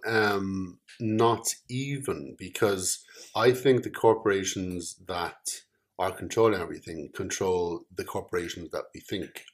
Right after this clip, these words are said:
are controlling everything. So Disney is owned by somebody. Um,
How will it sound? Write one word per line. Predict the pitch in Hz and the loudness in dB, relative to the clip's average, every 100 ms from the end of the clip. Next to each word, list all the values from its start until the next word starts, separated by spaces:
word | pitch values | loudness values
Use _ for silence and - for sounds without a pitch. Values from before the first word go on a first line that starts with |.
| - | -8
are | - - _ _ | -8 -8 _ _
controlling | - 90 107 90 80 | -12 -6 -4 -4 -4
everything. | 78 - 82 | -6 -8 -10
So | - 92 | -8 -6
Disney | 92 123 123 104 101 | 4 4 4 0 -2
is | 107 95 | -4 -2
owned | 95 82 78 - _ - - _ _ | -4 -4 -8 -14 _ -20 -20 _ _
by | 92 85 78 80 87 | -4 -4 -4 -6 -8
somebody. | - - 101 90 76 - - _ _ _ _ _ _ | -4 0 0 -2 -8 -12 -18 _ _ _ _ _ _
Um, | - 85 78 76 71 - | -6 -4 -4 -8 -12 -14